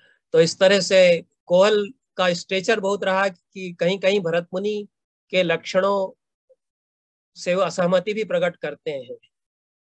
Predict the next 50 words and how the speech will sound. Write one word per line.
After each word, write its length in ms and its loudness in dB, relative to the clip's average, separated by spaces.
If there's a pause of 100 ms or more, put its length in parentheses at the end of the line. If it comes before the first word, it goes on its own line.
और 220 2
ये 160 4
आचार्य 440 2
लोग 220 -2
उद्धृत 300 -2
करते 320 -2
हैं 140 -6
कि 100 -16
कोहल 400 0
ने, 360 0 (180)
भरत 220 -4
मुनि 260 -4
ने 140 0
ये 140 0
बताया, 460 -4
उन्होंने 380 -6
कहा 180 -2
कि 120 -2
नहीं, 240 -2
ऐसा 180 -8
होना 320 -8
चाहिए, 400 -10 (140)
उसमें 160 -4
संशोधन 500 4
उन्होंने 320 4
किया 260 -2
है। 180 -8 (580)
उत्सृष्टिकांक 800 2
में 140 4
दो 120 6
अंक 220 6
हो, 100 4
हो 260 -2
सकते 320 -4
हैं, 100 0
ऐसा 180 -4
वो 100 0
कहते 280 -8
हैं। 80 -12
भरत 160 -4
मुनि 240 -4
ने 80 -4
कहा 200 -6
कि 140 -12
ये 140 -6
एक 280 -2
अंक 180 -4
का 100 -2
नाटक 340 -8 (100)
है। 80 -10